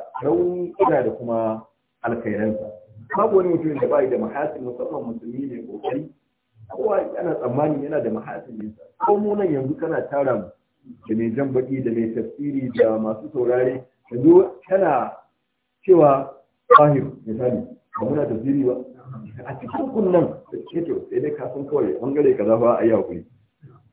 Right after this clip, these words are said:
Kowa ya sani, sai bangare kaza akwai rauni a wannan wuri. Amma bangare kaza wataƙila a yi sa'a. Wataƙila a yi sa'a. Amma dole kawai akwai bangarori na raunin masu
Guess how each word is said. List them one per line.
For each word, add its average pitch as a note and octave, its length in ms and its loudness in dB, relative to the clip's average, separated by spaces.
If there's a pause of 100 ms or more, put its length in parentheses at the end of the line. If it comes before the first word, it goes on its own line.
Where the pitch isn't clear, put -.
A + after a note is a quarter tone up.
(120)
Kowa C4 480 0
ya B3+ 80 0
sani, B3 220 -6 (580)
sai D3+ 160 2
bangare G3 560 4
kaza C3+ 560 -4 (500)
akwai F#3+ 220 0
rauni A#3 240 2
a - 80 -2
wannan A2+ 240 -2
wuri. A2 160 -2 (560)
Amma E3 240 2
bangare G#3 360 4
kaza F#3+ 200 2
wataƙila G3 640 4 (320)
a A2 100 -4
yi - 160 -2
sa'a. - 300 -6 (720)
Wataƙila F#3 420 -2
a - 80 -2
yi - 160 -6
sa'a. - 1000 -10
Amma C#3+ 160 2
dole E3 340 10
kawai C#3 240 2 (160)
akwai A2+ 320 -2
bangarori C#3 560 0
na D#3 80 0
raunin E3+ 260 4
masu B2+ 220 -6